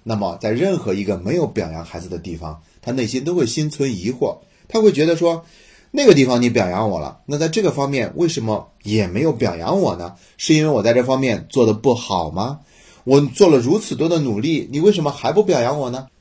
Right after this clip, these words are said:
所以呢，那这样的孩子他就不断地陷入了一个自我怀疑、向外去索取的过程。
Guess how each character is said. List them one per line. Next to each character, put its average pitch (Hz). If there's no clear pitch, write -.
所 165
以 165
呢， 139
那 131
这 180
样 151
的 101
孩 87
子 95
他 107
就 107
不 92
断 143
地 117
陷 110
入 104
了 90
一 -
个 98
自 -
我 95
怀 82
疑、 92
向 156
外 202
去 101
索 95
取 -
的 -
过 -
程。 -